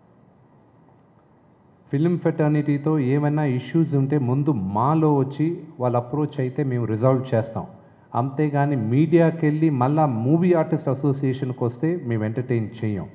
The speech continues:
మా బైలాస్‌లో ఇవన్నీ మార్పులు తీసుకొచ్చాం. ఏదున్నా సరే, సినిమా ఇండస్ట్రీ అంతా ఒక కుటుంబం. డైరెక్టర్, డైరెక్టర్స్ కానీ, ప్రొడ్యూసర్స్ కానీ, anybody, టెక్నీషియన్,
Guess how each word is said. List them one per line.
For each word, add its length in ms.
మా 160
బైలాస్‌లో 520
ఇవన్నీ 260
మార్పులు 400
తీసుకొచ్చాం. 580
ఏదున్నా 580
సరే, 280
సినిమా 440
ఇండస్ట్రీ 480
అంతా 220
ఒక 240
కుటుంబం. 420
డైరెక్టర్, 500
డైరెక్టర్స్ 480
కానీ, 280
ప్రొడ్యూసర్స్ 640
కానీ, 340
anybody, 580
టెక్నీషియన్, 500